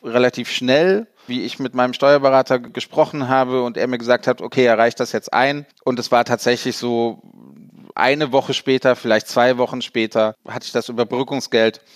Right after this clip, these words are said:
was, was wir auch ausgerechnet haben und das ging dann relativ unbürokratisch. Vielleicht rede ich im nächsten Jahresabschluss,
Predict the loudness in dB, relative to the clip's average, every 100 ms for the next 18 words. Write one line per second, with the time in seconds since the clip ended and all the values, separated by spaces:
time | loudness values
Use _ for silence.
0 | _ -2 -2 -2 -4 -2 2 0 2 0
1 | 0 -2 -2 -2 -4 -10 -2 0 0 -4
2 | -8 -8 -6 -4 -2 -2 0 0 -2 -6
3 | -14 -18 -20 -20 _ _ -4 -4 -4 -6
4 | -10 -6 -6 -6 -8 0 2 2 2 0
5 | 0 -2 -2 0 2 2 0 -10 -8 -8
6 | -8 -8 0 0 0 -2 -2 -2 -4 -4
7 | -4 -8